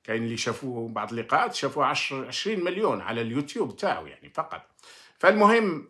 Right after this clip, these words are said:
آه، الصحفي يقول له: "إذن إسرائيل عندها الحق باش تدافع عن نفسها؟" يرد عليه يقول له: "نعم،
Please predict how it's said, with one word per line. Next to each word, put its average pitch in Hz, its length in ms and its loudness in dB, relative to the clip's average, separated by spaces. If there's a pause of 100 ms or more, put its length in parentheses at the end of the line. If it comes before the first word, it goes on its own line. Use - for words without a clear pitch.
(100)
آه، 143 220 6
الصحفي 160 560 4
يقول 143 280 0
له: 139 100 2
"إذن 127 300 2
إسرائيل 127 380 0
عندها 165 200 0
الحق 190 260 -6
باش 143 140 -2
تدافع 123 220 -2
عن 101 80 -8
نفسها؟" 101 300 -10
يرد 214 260 -4
عليه 123 200 0
يقول 233 220 -6
له: 101 60 -6
"نعم، 151 420 -4